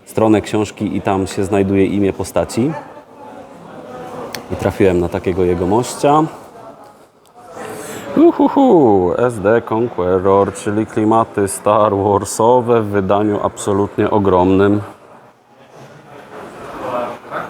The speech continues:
I legenda o złotej kaczce,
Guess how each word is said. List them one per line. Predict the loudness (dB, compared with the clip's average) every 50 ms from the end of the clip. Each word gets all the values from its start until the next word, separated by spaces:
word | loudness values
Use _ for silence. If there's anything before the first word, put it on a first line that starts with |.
| -14 -16 -14 -12 -8 -8 -6 -6 -8 -10 -12 -14 -14 -12 -8 -4
I | -2 2 2 4
legenda | 4 4 6 6 4 4 4 2 2 4 4
o | 4 2
złotej | 2 0 -2 -2 0 0 -2 0
kaczce, | 0 -2 -2 -2 -6 -16 -10 -4 -2 0 0 0